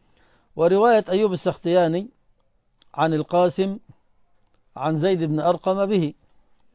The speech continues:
وقد اختلف على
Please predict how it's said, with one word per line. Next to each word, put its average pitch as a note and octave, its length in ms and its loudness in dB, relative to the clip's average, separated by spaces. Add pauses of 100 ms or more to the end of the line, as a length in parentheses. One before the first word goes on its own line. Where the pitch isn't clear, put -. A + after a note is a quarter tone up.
(1300)
وقد F#3+ 340 4
اختلف G#3+ 460 0
على E3+ 520 2